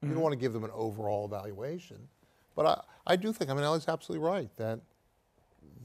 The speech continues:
Speaker 1: they want to know how another human being responded to the work.
Speaker 2: What was the biggest kind of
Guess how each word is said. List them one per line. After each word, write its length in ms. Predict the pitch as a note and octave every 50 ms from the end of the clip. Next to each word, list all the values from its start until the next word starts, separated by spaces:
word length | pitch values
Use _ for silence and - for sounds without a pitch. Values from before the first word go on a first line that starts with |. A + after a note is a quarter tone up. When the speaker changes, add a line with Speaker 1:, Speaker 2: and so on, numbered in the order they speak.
| A2+ A2
Speaker 1:
they 160 | A2+ B2 C3
want 300 | C#3+ C#3 C#3+ C#3+ D3 C#3+
to 80 | - D#3
know 260 | C3 B2 B2 C3 C#3
how 220 | B2 B2 B2+ C3 C3
another 200 | C3 C3+ C#3 C#3
human 280 | A#2+ C3+ C#3 C#3+ C#3
being 200 | B2 C3 C3+ C#3
responded 360 | C#3+ C#3 - - C#3 C#3 C#3+
to 40 | C#3+ C#3+
the 60 | D3+
work. 220 | D3+ F3+ F3 - - _ _ _ _ _ _ _ _ _ _ _ _ - - - - - - - -
Speaker 2:
What 180 | D#3 D#3+ -
was 180 | E3+ D#3 C#3+ C#3
the 100 | C#3+ B2+
biggest 460 | C#3 C#3 B2+ C3+ C3 - - - -
kind 240 | - C#3+ C3+ C3 B2+
of 100 | A#2